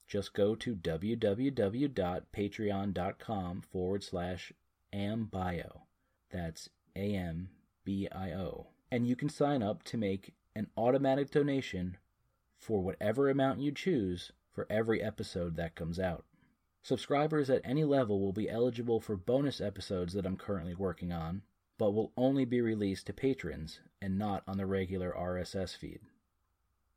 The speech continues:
These episodes will usually be tangential to the main narrative and focus on things that I found incredibly interesting, but just couldn't fit into the main narrative.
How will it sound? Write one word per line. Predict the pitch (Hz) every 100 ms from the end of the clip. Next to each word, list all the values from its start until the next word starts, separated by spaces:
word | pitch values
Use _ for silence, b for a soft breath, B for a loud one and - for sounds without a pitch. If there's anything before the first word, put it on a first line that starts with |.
| _
These | 127 160
episodes | - 156 160 156 123 110
will | 113
usually | 110 117 123 147
be | 123 113 117
tangential | 117 120 131 101 87 - 95 - _ -
to | 104
the |
main | 98 98 107
narrative | 92 80 78 85 110 _ -
and | 147
focus | - 185 196 -
on | 185
things | 170 131 131 127
that | 117
I | 110
found | 104 - 190 190 160
incredibly | 131 - 139 123 120
interesting, | 127 - 101 - 87 110 _ _ _ _
but | 123 123 -
just | 135 123
couldn't | - 151 139
fit | 135 120 104
into | 104 101
the | 104
main | 101 104 98
narrative. | 90 92 80 73 - -